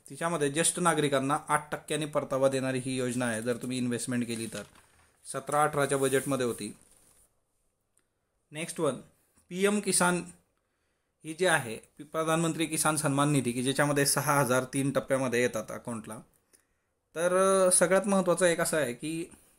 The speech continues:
अशा काही स्कीम्स होत्या राज्यांच्या वेगवेगळ्या, ज्याच्या बेसिसवर ही स्कीम आहे. तुम्हाला राज्य आणि स्कीम जोड्या लावायला विचारलं जाऊ शकतं. रयतू बंधू योजना तेलंगणा, आठ हजार रुपये दिले जातात शेतकऱ्यांना. कालिया आहे ओडिसा, कुशल असिस्टंट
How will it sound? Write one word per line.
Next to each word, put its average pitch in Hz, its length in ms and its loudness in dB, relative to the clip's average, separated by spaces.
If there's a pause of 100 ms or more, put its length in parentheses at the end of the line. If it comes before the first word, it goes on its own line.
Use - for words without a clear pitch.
(640)
अशा 143 220 -6
काही 185 180 2
स्कीम्स 165 400 0
होत्या 123 460 -4
राज्यांच्या 147 480 2
वेगवेगळ्या, 123 420 0
ज्याच्या 135 240 0
बेसिसवर 143 440 0
ही 131 120 0
स्कीम 117 300 -6
आहे. 101 100 -12 (1300)
तुम्हाला 170 300 2
राज्य 160 380 4
आणि 160 240 0
स्कीम 127 340 -2
जोड्या 139 240 4
लावायला 151 260 6
विचारलं 151 320 2
जाऊ 151 160 2
शकतं. 120 400 -10
रयतू 160 320 0
बंधू 185 280 4
योजना 151 340 4
तेलंगणा, 139 500 0
आठ 135 140 2
हजार 127 180 2
रुपये 123 200 -4
दिले 123 180 -2
जातात 123 260 -2
शेतकऱ्यांना. 113 560 -12 (800)
कालिया 170 420 4
आहे 127 240 6 (320)
ओडिसा, 135 480 -2 (260)
कुशल 170 320 2
असिस्टंट 147 480 2